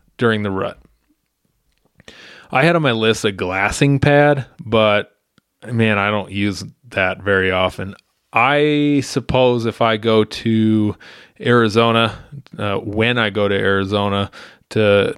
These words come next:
to hunt with my buddy Ryan, for sure, I'll throw that in just to have something, uh, nice and easy to sit down 'cause everything's pokey there from what he's told me. Extra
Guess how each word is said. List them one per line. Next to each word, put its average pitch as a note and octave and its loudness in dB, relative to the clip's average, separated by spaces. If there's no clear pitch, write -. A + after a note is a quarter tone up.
to A2 -2
hunt A2 -2
with A2 0
my G#2+ -4
buddy G2+ 0
Ryan, A2+ 0
for A#2 2
sure, G#2 0
I'll A2+ 2
throw A2+ 0
that G#2 2
in G2+ -2
just G#2+ -8
to G#2 -10
have G2 -6
something, G#2 -10
uh, G2 -4
nice G#2+ -6
and G2+ -6
easy G2 -6
to F#2 -6
sit G2 -8
down F#2+ -4
'cause F2+ -8
everything's F#2 -4
pokey - -10
there F#2+ -10
from G#2+ -6
what G#2 2
he's G2 -2
told G#2+ 2
me. F#2+ -4
Extra D3+ 0